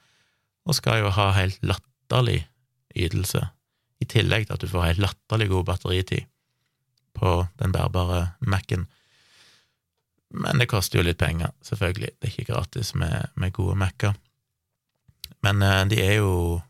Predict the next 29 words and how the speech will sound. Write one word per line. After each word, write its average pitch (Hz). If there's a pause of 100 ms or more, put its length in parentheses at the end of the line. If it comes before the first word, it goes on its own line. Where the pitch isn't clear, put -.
(1000)
det -
er 107
jo 98
nesten 92
som 90
et 90
sånn 90
paradigmeskifte 95
innenfor 92
ytelse 98
<laughs> 113
og 110
batterivarighet 92
og -
alt 95
mulig 92
sånn 98
i, 95 (260)
i 98 (800)
laptop-verdenen, 104
så 98 (1300)
jeg, 127
eh, 117
var 107
veldig 117
fristet 123
til 107
å 98
bare 98